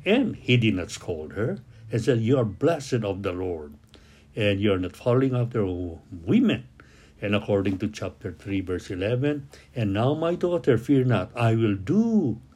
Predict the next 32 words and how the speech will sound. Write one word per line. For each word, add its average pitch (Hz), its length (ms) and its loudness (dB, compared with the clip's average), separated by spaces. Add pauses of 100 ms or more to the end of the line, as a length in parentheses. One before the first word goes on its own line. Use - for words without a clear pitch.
(320)
to 110 180 2
thee 131 160 8
all 151 300 6
that 131 240 0
you 139 100 4
require. 123 600 -2 (420)
For 123 220 -2
all 247 320 4
the 160 100 0
city 143 500 -4
of 85 200 -4
my 92 180 -4 (100)
people 135 380 4 (100)
that 98 220 -2
know 123 180 2
that 107 240 0
you 156 380 4
are 101 460 0
a 117 100 0
virtuous 107 540 0
woman." 101 360 -2 (1120)
Meaning, 120 500 2 (440)
you 120 200 6
did 151 200 4
not 160 200 2
im-, 98 300 0
abandon 131 600 2
your 110 140 2
mother-in-law. 98 680 -4 (1300)
You - 180 8
came 170 340 4
with 147 280 2